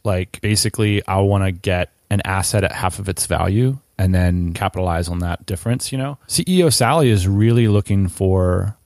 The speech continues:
a retirement play, like a long-term wealth play. Like, essentially, they wanna buy themselves a really great job, one that has long-term asset value.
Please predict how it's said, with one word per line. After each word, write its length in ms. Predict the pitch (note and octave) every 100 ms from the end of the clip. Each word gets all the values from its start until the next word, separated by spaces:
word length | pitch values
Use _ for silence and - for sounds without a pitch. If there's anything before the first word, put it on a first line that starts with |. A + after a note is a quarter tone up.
| _
a 60 | G2+
retirement 640 | F#2 - - C3+ A2 D#2 -
play, 380 | - - - F2+
like 180 | G2+
a 60 | G2+
long-term 840 | G2 G2+ G#2 G#2+ G#2 - G2+ F#2+
wealth 300 | F2 F2+ G2
play. 400 | - - - - _
Like, 140 | A2 -
essentially, 720 | - A3 A#3 F3+ D#3 C3 B2 -
they 100 | B2+
wanna 240 | C3+ E3+ F3
buy 340 | G#2+ F#2+ G2+
themselves 540 | A#2+ C3+ - D3 D#3+ -
a 60 | G#2
really 340 | G2+ G#2+ G2+
great 500 | F2+ F2+ F2 F2 -
job, 340 | - - - A#2+
one 220 | - G#2+ A2
that 120 | F#2
has 360 | G#2 G2+ F2+ - -
long-term 640 | G2+ G#2 G#2+ - G2+ F#2+
asset 420 | - F2 - -
value. 480 | - - - D2+ -